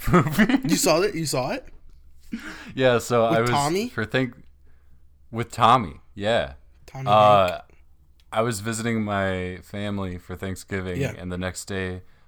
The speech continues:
Speaker 1: my grandparents wanted to go see the Mister Rogers movie matinee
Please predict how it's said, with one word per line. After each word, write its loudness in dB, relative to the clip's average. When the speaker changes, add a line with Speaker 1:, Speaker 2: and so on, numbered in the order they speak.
Speaker 1:
my -6
grandparents -6
wanted -8
to -10
go -8
see -12
the -16
Mister -10
Rogers -6
movie -12
matinee -10